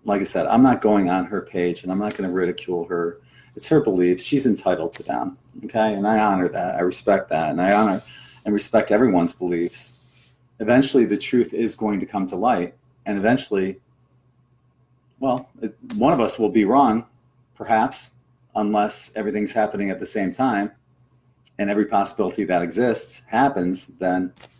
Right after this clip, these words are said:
no one's wrong, no one's right. But in this current reality that I'm experiencing, one of us is gonna be wrong. <laughs> And if it's me, I'll be the first one to apologize and to admit it.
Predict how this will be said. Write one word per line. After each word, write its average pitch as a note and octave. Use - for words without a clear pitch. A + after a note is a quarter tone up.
no F#2
one's F2+
wrong, E2+
no D#2+
one's D#2+
right. A2+
But G#2+
in G#2
this G#2
current G2+
reality G2
that F2+
I'm B2
experiencing, F#2
one G2
of C3
us F#2+
is F#2
gonna F#2
be F2+
wrong. F#2+
<laughs> -
And C#3
if C#3
it's C3+
me, D3
I'll B2
be B2
the A#2+
first A#2+
one A2+
to G2+
apologize -
and A2
to A2
admit F#2
it. F2+